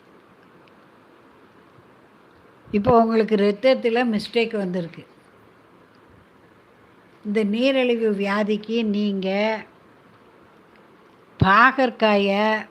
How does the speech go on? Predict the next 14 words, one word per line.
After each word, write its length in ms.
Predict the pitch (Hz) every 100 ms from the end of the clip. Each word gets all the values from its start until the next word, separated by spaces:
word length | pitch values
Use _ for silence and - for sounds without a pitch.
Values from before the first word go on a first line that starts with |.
| 160
வாரத்துக்கு 680 | 175 196 214 240 233 233 247
ரெண்டு 360 | 214 202 214 220
தடவையா 480 | 208 202 208 214 226
சாப்பிடுங்க. 480 | 190 170 180 160 160 - - - _ _ _ _ _ _ _ _ - - -
கட் 420 | 202 208 208 -
பண்ணி, 600 | 254 240 208 208 208 226
உப்பு 440 | 214 185 196 240
போடாம 680 | 214 226 214 208 208 220 226 180 180
அவிச்சு, 760 | 208 - - 190 190 202 208
வடிகட்டி, 1080 | 175 180 190 220 214 190 - 185 180 202 208 - - -
அந்த 280 | 185 208 214
தண்ணியை 540 | 214 190 196 214 226
குடிங்க. 440 | 220 185 175 160 - - - _ _ _ _ - - - - - - - - _ _ - - - _ _ _ - -
இந்த 460 | 185 185 180 175